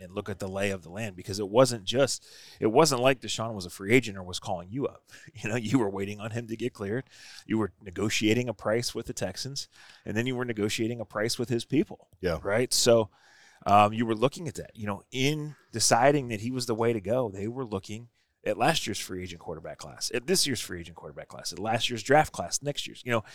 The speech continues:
Speaker 1: and what are the prices going to be? So the Bengals sold their stadium rights, guys.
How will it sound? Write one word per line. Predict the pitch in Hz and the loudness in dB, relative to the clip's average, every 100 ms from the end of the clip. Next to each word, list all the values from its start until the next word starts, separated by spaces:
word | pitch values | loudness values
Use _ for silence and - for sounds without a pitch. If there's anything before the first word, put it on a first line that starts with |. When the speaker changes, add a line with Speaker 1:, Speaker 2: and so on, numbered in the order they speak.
| - | -4
Speaker 1:
and | 104 92 | -4 6
what | 110 117 | 8 8
are | |
the | 110 | 4
prices | - 110 107 - | 0 0 0 0
going | - 95 90 | -2 -6 -8
to | 80 | -18
be? | 67 64 - | -20 -14 -6
So | - 85 - _ _ - - - | -4 -4 -10 _ _ -20 -12 4
the | |
Bengals | 135 175 156 | 6 6 4
sold | - 135 | 2 2
their | 120 | 2
stadium | - 117 110 107 | 0 2 2 0
rights, | 107 104 - | -2 -2 0
guys. | 101 101 98 - | 0 2 0 -2